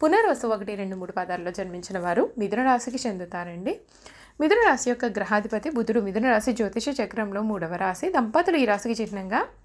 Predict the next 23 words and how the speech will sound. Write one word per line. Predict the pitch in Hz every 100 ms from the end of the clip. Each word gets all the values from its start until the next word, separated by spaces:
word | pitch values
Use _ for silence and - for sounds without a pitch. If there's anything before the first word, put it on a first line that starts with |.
| - - - -
శాస్త్రాలు | - 240 269 349 294
యందు | 196 196
చెప్పబడి | 202 180 180 185 180
ఉంది. | 165 170
ఈ | - 233
రాశి | 220 208
ద్విస్వభావ | 190 185 196 208 185 180
రాశి | 190 180 202
మరియు | 196 185 -
వాయుతత్వపు | 208 233 262 226 220
రాశి. | 392 247 175 190 - - - -
సన్నని | 320 285 403 440
పాదాలు, | 269 226 220 226
నిశితమైనటువంటి | 233 269 359 330 247 233 220
దృష్టి | 226 202 214
వీరు | 208
కలిగి | 202 190 190
ఉంటారు. | 196 202 190
వీరు | 196 202
కుశాగ్ర | 214 214 185 190
బుద్ధి | 180 208
కలిగి | 196 185 349
ఉంటారు. | 370 254 180 160